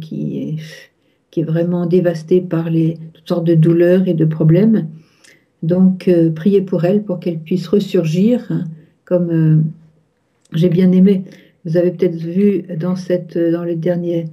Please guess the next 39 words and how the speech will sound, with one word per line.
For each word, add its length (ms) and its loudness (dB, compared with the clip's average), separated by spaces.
un 60 -2
des 160 2
derniers 480 4
emails 340 4
que 120 -2
j'ai 100 -4
envoyé, 480 2
je 60 -8
crois 240 -8
que 100 -8
c'était 240 -2
celui 300 -2
du 120 0
mois 180 0
d'août 360 0
ou 100 0
celui 240 -4
de 40 -10
septembre, 380 -2
je 80 -6
sais 60 -4
plus. 180 0
Août, 460 2
je 100 -2
crois, 220 -4
oui, 100 0
c'est 140 -4
ça. 200 -6
Alors, 340 4
donc, 320 2
elle 120 0
était, 880 0
était 260 0
prévue 380 0
pour 200 -8
aller 320 -2
à, 180 -2
en 80 -2
Israël 600 -2